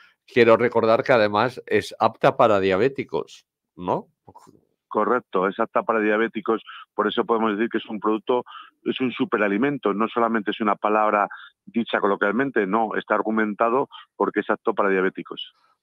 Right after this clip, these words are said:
Speaker 1: Pues muchísimas gracias, don Rafael. Eh, ha sido un placer contar con usted, oírle, eh, explicar a nuestros oyentes todas las vicisitudes de este gran producto.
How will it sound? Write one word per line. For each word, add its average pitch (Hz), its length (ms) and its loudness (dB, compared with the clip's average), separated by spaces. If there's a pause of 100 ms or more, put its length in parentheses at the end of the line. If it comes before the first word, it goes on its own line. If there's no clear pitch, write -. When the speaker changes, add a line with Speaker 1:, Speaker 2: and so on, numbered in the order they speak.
(140)
Speaker 1:
Pues 110 220 2
muchísimas 127 580 4
gracias, 104 600 4
don 101 440 0
Rafael. 98 680 0
Eh, 95 680 0
ha 95 60 -2
sido 107 240 -4
un 98 80 -6
placer 98 400 0
contar 95 540 0
con 92 180 -10
usted, 127 480 0 (380)
oírle, 113 720 2 (300)
eh, 92 580 -2
explicar 101 440 -4
a 104 80 0
nuestros 98 380 -12
oyentes 98 640 -6
todas 92 240 2
las 92 160 0
vicisitudes 95 800 -4
de 90 100 -2
este 90 240 -4
gran 92 340 0
producto. 101 600 -2